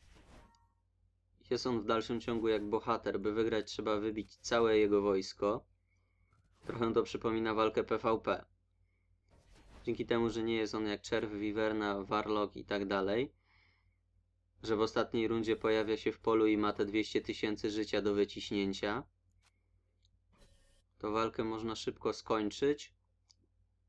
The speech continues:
wybijając to, co jest do wybicia. I szast prast po robocie.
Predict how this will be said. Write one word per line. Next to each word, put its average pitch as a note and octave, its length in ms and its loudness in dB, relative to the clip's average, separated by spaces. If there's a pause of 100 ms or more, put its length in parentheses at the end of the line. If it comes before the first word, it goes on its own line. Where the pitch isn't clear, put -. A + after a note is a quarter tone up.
(640)
wybijając A2 680 2
to, A2 160 0
co A2+ 160 2
jest G#2 220 4
do G#2 120 4
wybicia. G2+ 520 -4 (880)
I D#3+ 120 0
szast A#2+ 300 -2
prast G#2 280 -4
po B2+ 100 -4
robocie. A#2 540 0